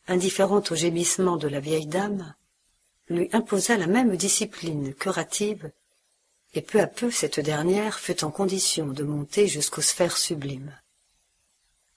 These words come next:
Le ministre du Très-Haut, très satisfait, lui demanda son aide pour relever un homme affligé et couvert de plaies,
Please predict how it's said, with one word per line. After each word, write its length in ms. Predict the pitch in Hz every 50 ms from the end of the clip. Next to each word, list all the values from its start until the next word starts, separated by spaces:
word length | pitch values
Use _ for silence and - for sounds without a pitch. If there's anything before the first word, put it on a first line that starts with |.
| _
Le 100 | 143 135
ministre 480 | 139 151 170 180 180 170 - - - -
du 120 | 127 123
Très-Haut, 500 | - - - 120 131 143 170 190 208 220 - _ _ _ _ _ _ _ _ _ _ _ _ _ _ -
très 200 | - - 202 185
satisfait, 800 | - - 127 - - 120 - - - - - 190 202 202 - - _ _ _ _ _ _ _ _ _ _ _ _ _ _ _ _ _ _ _ -
lui 80 | 190 190
demanda 460 | - 214 208 208 208 185 202 202 190
son 260 | - - 175 170 170
aide 320 | 196 214 220 - - 151 -
pour 180 | - 160 143
relever 340 | 147 180 196 196 170 170 165
un 200 | 156 165 170 180
homme 160 | 180 151 147
affligé 540 | 147 139 - - - 165 160 151 165 214 214
et 80 | 185 -
couvert 360 | - - 185 - 185 175 151
de 120 | 143 143
plaies, 420 | 143 - - 165 170 185 185 -